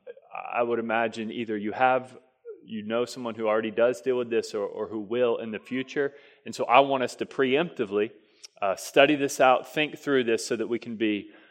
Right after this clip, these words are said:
a help and a blessing to those who, who do go through these things. Um, I wanna say something else on the front end. I think it's maybe, I, I said this last week, and it may be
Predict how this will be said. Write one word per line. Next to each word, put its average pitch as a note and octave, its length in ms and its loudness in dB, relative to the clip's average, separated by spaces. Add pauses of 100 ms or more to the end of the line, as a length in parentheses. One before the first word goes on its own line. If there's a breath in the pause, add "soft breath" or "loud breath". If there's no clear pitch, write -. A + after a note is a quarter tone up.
(160 loud breath)
a G2+ 80 -2
help A2+ 320 4
and A2+ 100 -6
a G#2 40 -4
blessing G#2+ 560 2
to - 120 -12
those G2 360 -2
who, F#2+ 280 -10 (600)
who A2+ 80 -8
do G#2 240 -4
go G2+ 180 2
through G2+ 260 -10
these F#2 260 -10
things. G#2 580 -8 (300 soft breath)
Um, A#2 240 0
I C3+ 80 4
wanna F3 180 2
say F3 160 4
something D3+ 300 -4
else C3 180 -2
on B2+ 80 -4
the G#2+ 80 -2
front B2+ 300 0
end. A2+ 120 2
I G#2 40 2
think B2 240 -6
it's A#2 160 -8
maybe, A2+ 440 -8 (460)
I, A2+ 220 0
I - 20 -2
said C#3 220 0
this A#2 160 -4
last B2 360 6
week, A#2+ 200 2
and A2+ 100 -4
it G#2+ 140 -8
may A#2 200 -4
be A2+ 220 -4